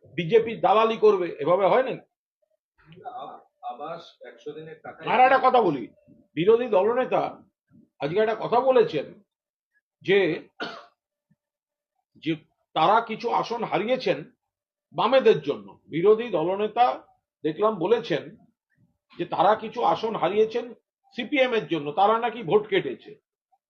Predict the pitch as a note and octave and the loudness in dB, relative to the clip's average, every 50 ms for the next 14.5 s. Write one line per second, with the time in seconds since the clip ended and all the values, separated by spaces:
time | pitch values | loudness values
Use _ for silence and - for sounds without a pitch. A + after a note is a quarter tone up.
0 | _ _ _ _ _ _ _ - G#3+ B3 C#4 C#4+ D4 - - - _ _ _ _ | _ _ _ _ _ _ _ 2 4 6 6 6 4 2 -4 -16 _ _ _ _
1 | _ _ _ _ _ _ _ _ _ _ _ _ _ _ _ _ _ _ _ _ | _ _ _ _ _ _ _ _ _ _ _ _ _ _ _ _ _ _ _ _
2 | _ _ _ _ _ A#2+ A#2+ A3 A#3+ A#3+ A3+ F3+ G#3+ C#4+ C#4+ C#4+ - D#4 D4 B3 | _ _ _ _ _ _ -6 -6 -4 -4 -4 0 2 2 2 2 0 -2 -2 -2
3 | F#3+ A#3 C#4 C4+ C#4 D#4 C#4+ C#4+ D#4 D#4 D4+ D#4 - C#4 C#4 D4 D#4 E4+ E4+ - | 0 0 0 2 2 2 2 4 4 2 0 0 -2 0 2 4 4 2 2 2
4 | - C#4+ D#4+ D#4+ D4+ C#4 A#3+ G3 D#3 B2 G#2+ - - _ _ _ _ _ _ _ | 2 2 4 4 4 4 4 4 2 0 -4 -10 -16 _ _ _ _ _ _ _
5 | _ _ _ _ _ _ _ _ _ - F#3 G#3+ A3 C4+ C4+ D4 D4+ B3+ A3+ G#3 | _ _ _ _ _ _ _ _ _ -6 -2 0 2 2 2 2 2 2 2 4
6 | G#3+ B3+ C4 C4+ C#4 C4+ D#4 C#4 G3+ F3 B3+ C4+ A#3+ - - - B3 C#4 C#4 C#4 | 4 4 2 2 0 2 2 2 2 2 2 4 4 4 2 0 -2 -4 -2 -2
7 | C4+ C#4 D4 D4 - F3 G#3+ A3+ A3 - D4 C#4+ - F4+ F4 - - C#4 D4 D#4 | -2 0 0 0 2 2 2 2 2 2 0 2 2 2 2 2 2 2 2 2
8 | D4+ D#4 C#4+ C4 A3 E3 B2+ B2 F3+ C4+ D#4 D#4 D4+ B3+ B3 G3 C#3 A2+ - _ | 2 4 2 2 2 2 0 2 2 4 4 2 2 2 0 0 0 -4 -10 _
9 | _ _ _ _ _ _ _ _ _ _ _ _ _ _ - F#3+ A3+ A3+ A#3 D#4 | _ _ _ _ _ _ _ _ _ _ _ _ _ _ 2 2 2 4 2 0
10 | D#4 D4+ D#4 F#4 D4+ - E4+ E4+ E4 - - C4+ B3 - - - A3 - D4+ D#4 | 0 0 0 -2 0 0 0 0 0 2 2 0 0 2 0 -2 -2 0 0 0
11 | D#4+ D#4+ E4 - C4+ B3+ C4 D4 D#4+ F4+ F4+ F#4+ F#4+ F#4 F4+ D4 D4+ E4+ F4 D#4+ | 2 2 2 2 4 2 2 2 2 2 4 4 4 4 4 6 6 6 8 8
12 | C4+ A3+ F3 C#3+ B2 - - _ - - - _ _ _ _ _ _ _ _ _ | 6 6 6 4 2 -4 -12 _ -20 -20 -20 _ _ _ _ _ _ _ _ _
13 | _ _ _ _ _ _ _ _ _ _ _ _ _ _ _ - - F3 G3+ G#3+ | _ _ _ _ _ _ _ _ _ _ _ _ _ _ _ -14 -10 -8 -6 -6
14 | G3 F3+ C4+ C#4 C#4 C#4 D4 C#4+ C#4+ | -2 2 2 2 2 2 -2 -4 -4